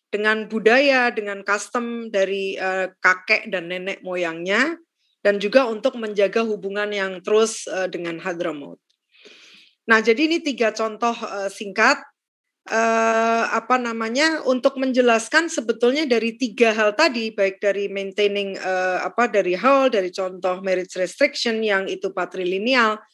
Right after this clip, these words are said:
dan dengan cara mengirimkan anak laki-laki ke Hadramut itu, semuanya menunjukkan bahwa, eh, it was the male side of the Ba'alawi community ya, yang, yang apa namanya,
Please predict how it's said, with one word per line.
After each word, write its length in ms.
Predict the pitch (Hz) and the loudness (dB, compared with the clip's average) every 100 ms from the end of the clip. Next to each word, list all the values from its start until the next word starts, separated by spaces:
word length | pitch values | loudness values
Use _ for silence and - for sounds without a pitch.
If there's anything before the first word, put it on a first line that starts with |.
| _ _ _ | _ _ _
dan 160 | 196 | 0
dengan 320 | 190 190 190 190 | 0 -2 -4 -4
cara 320 | 185 190 190 | -2 -2 -2
mengirimkan 640 | 185 185 190 185 180 190 | -4 -6 -6 -6 -4 -4
anak 320 | 190 180 180 | -4 -6 -4
laki-laki 480 | 185 180 190 175 180 | -6 -6 -6 -6 -8
ke 80 | 180 | -8
Hadramut 480 | 185 180 185 175 180 | -8 -4 -4 -4 -6
itu, 400 | 180 - 302 349 - _ _ - | -8 -2 0 0 -6 _ _ -4
semuanya 560 | - 285 311 320 359 | 0 2 4 4 4
menunjukkan 720 | 349 302 285 233 226 247 294 262 | 2 0 0 2 2 2 2 2
bahwa, 560 | 208 202 214 262 330 330 _ _ - _ _ _ | -2 2 4 6 4 -2 _ _ -20 _ _ _
eh, 340 | 226 247 254 247 | 2 4 6 4
it 160 | 285 254 | 2 0
was 240 | 349 339 | 0 0
the 80 | 247 | 2
male 320 | 262 311 381 | 2 2 0
side 320 | 370 - 339 - | 0 2 2 2
of 160 | 269 | -2
the 80 | 226 | -2
Ba'alawi 560 | 233 226 226 247 254 262 | 0 0 2 2 0 -4
community 720 | 240 240 240 220 208 196 170 | -6 -4 -2 -4 -4 -2 0
ya, 160 | 175 | 0
yang, 320 | 202 202 185 - | 2 0 -2 -4
yang 400 | 208 190 190 190 | -2 -2 -4 -8
apa 240 | 190 - 220 | -8 -2 -2
namanya, 480 | 208 196 196 214 | -2 -6 -4 -4